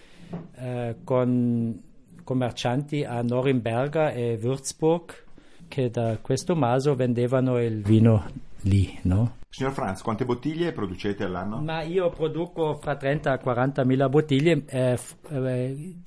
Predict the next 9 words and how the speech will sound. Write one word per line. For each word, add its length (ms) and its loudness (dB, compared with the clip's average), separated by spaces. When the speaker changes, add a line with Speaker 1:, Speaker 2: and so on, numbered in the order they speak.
Speaker 1:
quindici 540 2
varietà 520 2
diverse. 720 0
Produco, 720 4
ehm, 400 0
per 160 4
me, 360 6
eh, 440 0
non 1080 2